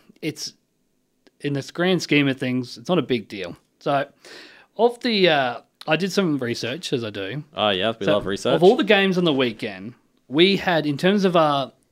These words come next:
Speaker 1: uh, scoring, we were actually, the, the, in terms of losing teams, we had the highest, uh,
Speaker 2: Mm.
Speaker 1: score.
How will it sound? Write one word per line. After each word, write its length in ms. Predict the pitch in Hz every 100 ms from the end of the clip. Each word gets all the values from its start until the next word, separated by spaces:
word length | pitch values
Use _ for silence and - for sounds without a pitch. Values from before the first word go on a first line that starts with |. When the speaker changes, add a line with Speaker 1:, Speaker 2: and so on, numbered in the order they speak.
| - -
Speaker 1:
uh, 160 | 131
scoring, 580 | 127 - 143 117 104 202 - _ _ _ _ -
we 220 | 147 160
were 140 | 160 143
actually, 440 | 135 - 139 123
the, 240 | - 123 -
the, 100 | 135 113
in 100 | 123
terms 220 | 120 143
of 140 | 131 113
losing 360 | 123 135 131
teams, 220 | 117 117 127
we 60 |
had 80 | 123
the 80 | 110
highest, 500 | - 120 120 - - -
uh, 160 | 107 101
Speaker 2:
Mm. 40 |
Speaker 1:
score. 320 | - 127 95